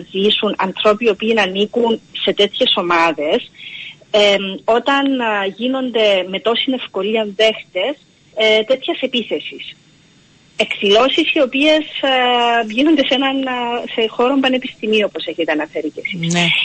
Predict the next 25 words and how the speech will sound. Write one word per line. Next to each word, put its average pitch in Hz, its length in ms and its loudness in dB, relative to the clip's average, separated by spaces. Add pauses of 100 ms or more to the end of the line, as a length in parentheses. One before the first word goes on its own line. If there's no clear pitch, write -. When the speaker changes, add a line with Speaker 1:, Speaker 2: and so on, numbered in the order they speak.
Speaker 1:
Επομένως, 220 760 4
όπως 226 280 -2
είχε 254 180 -4
αναφέρει 233 420 0
και 233 140 2
το, 247 100 2 (340)
το 214 100 2
δικαστήριο, 220 640 -2
το 220 80 0
εφετείο 214 320 0
που 233 100 -8
σας 196 180 -6
είχα 208 200 0
πει, 214 280 0 (220)
ε, 196 120 0
στην 196 220 -2
απόφαση 208 560 0
του, 220 260 4
του 214 120 -4
Ιούλη 214 240 4
του 226 100 0
είκοσι 185 340 0
ένα, 175 240 0 (320)
έχουμε - 320 4
ευθύνη 233 880 2